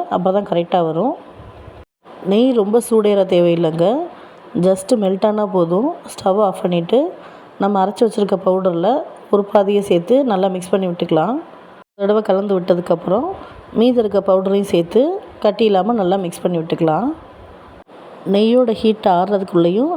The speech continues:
நல்லா நம்ம மிக்ஸ் பண்ணி விட்டுக்கலாங்க. மாவை சேர்த்து ஒரு ரெண்டு நிமிஷத்துலேயே பாருங்க, இந்த அளவுக்கு நல்லா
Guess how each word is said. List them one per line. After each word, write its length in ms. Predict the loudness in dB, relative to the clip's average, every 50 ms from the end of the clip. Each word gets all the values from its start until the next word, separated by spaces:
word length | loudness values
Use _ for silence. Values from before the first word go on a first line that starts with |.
| -2 0
நல்லா 200 | 0 2 2 0 0
நம்ம 240 | -2 -2 -2 0 0 0 -2
மிக்ஸ் 200 | -4 -4 -4 -2
பண்ணி 140 | -2 -2 -2
விட்டுக்கலாங்க. 480 | -4 -6 -6 -4 -2 -2 -2 -2 -2 -2 -2 -2 -2 -4 -8 -14 -20 -20 -20 -20 -20 -20 -20 -20 -20 _ _ -4 -2 0
மாவை 280 | 2 2 2 0 0 -2 0 -2
சேர்த்து 300 | -2 -2 -2 -2 0 0 2 2 2
ஒரு 120 | 2 2 0 0 -2
ரெண்டு 180 | -2 -2 0 0 -2
நிமிஷத்துலேயே 400 | 0 -2 -2 -2 0 0 0 0 0
பாருங்க, 260 | -2 -2 -2 -2 -2 -2 -2 0 0 0
இந்த 140 | 0 2 2 2
அளவுக்கு 220 | 0 0 0 -2 0 0
நல்லா 180 | 2 0 0